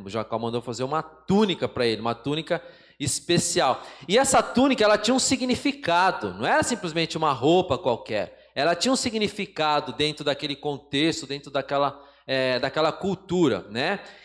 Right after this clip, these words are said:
Então, é, era como se Jacó tivesse designando a José como alguém mais importante entre eles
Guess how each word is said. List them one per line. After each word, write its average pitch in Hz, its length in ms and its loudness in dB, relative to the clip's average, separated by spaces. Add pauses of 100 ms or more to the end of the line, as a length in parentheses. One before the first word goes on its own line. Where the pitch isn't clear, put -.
(100)
Então, 196 600 -2
é, 170 460 2
era 175 140 2
como 190 200 -2
se 180 680 0
Jacó 165 400 0
tivesse 175 600 0
designando 196 920 -2
a 196 60 4
José 156 420 0
como 165 220 -4
alguém 165 300 0
mais 208 680 0
importante 196 840 -2
entre 190 320 -10
eles 117 640 -4